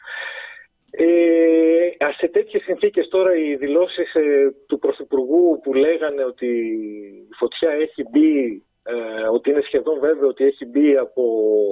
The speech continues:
ε, ότι, ότι έχει μπει από ανθρώπινο χέρι και σχεδόν βέβαιο ότι έχει μπει στους δρόμους της μετανάστευσης, δείχνανε κάπου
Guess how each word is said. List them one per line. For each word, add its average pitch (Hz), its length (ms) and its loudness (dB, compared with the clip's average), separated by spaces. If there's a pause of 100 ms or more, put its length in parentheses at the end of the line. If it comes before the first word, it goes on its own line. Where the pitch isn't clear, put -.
(1200)
ε, 107 340 2
ότι, 131 220 -2
ότι 127 220 0
έχει 139 140 -2
μπει 143 80 0
από 147 200 0
ανθρώπινο 147 400 -2
χέρι 131 380 -2
και - 180 -2
σχεδόν 151 420 0
βέβαιο 147 320 0
ότι 139 160 -2
έχει 143 160 -4
μπει 143 120 2
στους 131 160 -6
δρόμους 139 260 0
της - 80 -10
μετανάστευσης, 123 840 -4 (540)
δείχνανε 123 600 -4
κάπου 160 640 -2